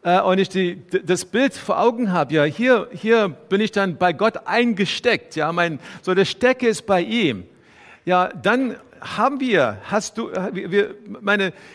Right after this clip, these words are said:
es gibt eine Verteilerdose, du kann, du, du hast die Möglichkeit, alles Mögliche zu, zu verteilen hier, aber es gibt an dieser,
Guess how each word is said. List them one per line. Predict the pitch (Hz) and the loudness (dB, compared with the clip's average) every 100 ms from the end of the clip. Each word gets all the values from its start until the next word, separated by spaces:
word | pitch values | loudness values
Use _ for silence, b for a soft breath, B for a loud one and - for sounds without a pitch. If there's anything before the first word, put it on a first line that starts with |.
| B | B
es | 185 - | 0 0
gibt | 262 - | -2 0
eine | 214 208 | 2 2
Verteilerdose, | - 196 - 226 233 180 220 226 175 | 0 -6 0 0 0 -2 -4 -2 -4
du | 175 | -4
kann, | 196 196 | -2 -2
du, | 147 | -4
du | 156 175 | -2 -2
hast | - 254 - - | 0 -2 -2 -2
die | 214 | -2
Möglichkeit, | 190 277 320 330 285 - 214 160 175 - B B | 0 0 0 0 -4 -2 0 2 0 -4 B B
alles | 202 277 240 | 0 0 -2
Mögliche | 220 262 247 - | -2 0 0 -2
zu, | 220 220 | 0 -2
zu | 214 233 | -2 -6
verteilen | 208 202 190 233 220 196 | -6 -4 0 2 2 2
hier, | 175 175 107 B B B B | 2 2 2 B B B B
aber | - 185 | -2 -2
es | 190 | -2
gibt | 262 - | -2 -2
an | 202 190 | -2 -2
dieser, | 202 175 196 175 | -2 0 2 2